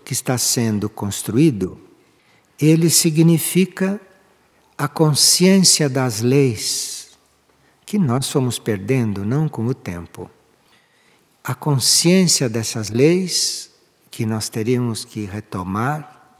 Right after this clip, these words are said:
que ir reencontrando, retomando, isto seria a reconstrução do templo. E claro que Michuk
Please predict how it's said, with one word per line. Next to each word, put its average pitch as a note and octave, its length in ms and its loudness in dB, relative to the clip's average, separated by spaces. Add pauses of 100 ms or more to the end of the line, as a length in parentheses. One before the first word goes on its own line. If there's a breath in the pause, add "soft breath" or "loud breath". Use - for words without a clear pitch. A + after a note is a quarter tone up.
que - 140 -12
ir G#2+ 100 -8
reencontrando, G#2 1000 -6
retomando, A#2 840 -4 (440 loud breath)
isto B2+ 300 -2
seria C3+ 640 0 (380)
a A#2+ 200 -4
reconstrução B2+ 1120 -2
do B2+ 140 0
templo. F#2 760 -6 (1160 soft breath)
E C3 80 -2
claro D#3+ 460 2
que C3+ 140 -4
Michuk C3 680 -4